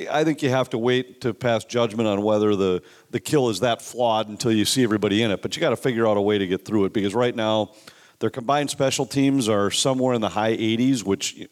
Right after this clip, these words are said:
league average would obviously be a hundred because each one is, is either killed or scored. So one team's gonna be one for one, the other's gonna be oh for one. And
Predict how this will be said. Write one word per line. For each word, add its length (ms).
league 300
average 340
would 120
obviously 420
be 100
a 80
hundred 320
because 340
each 220
one 220
is, 260
is 280
either 320
killed 320
or 280
scored. 520
So 160
one 260
team's 320
gonna 160
be 80
one 220
for 100
one, 220
the 100
other's 220
gonna 140
be 100
oh 140
for 140
one. 280
And 920